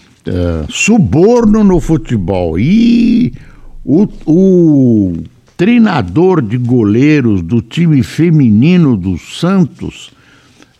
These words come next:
foi acusado de tentar subornar a goleira do Bragantino. Esse, então, é, isso pra favorecer o esquema de apostas.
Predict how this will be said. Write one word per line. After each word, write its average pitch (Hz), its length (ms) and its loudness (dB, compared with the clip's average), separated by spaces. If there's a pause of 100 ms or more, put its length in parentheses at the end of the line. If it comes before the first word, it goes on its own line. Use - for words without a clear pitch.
(180)
foi 156 280 -2
acusado 139 560 -4
de 131 100 -2
tentar 123 540 -4
subornar 151 1000 -2
a 147 80 -6
goleira 123 720 -2
do 98 220 -6
Bragantino. 98 1000 -4
Esse, 143 300 -4
então, 156 560 -2 (580)
é, 98 380 -2
isso 143 260 -2
pra 147 180 -10
favorecer 131 720 -4
o 131 60 -4
esquema 123 580 -4
de 123 140 -10
apostas. - 880 -14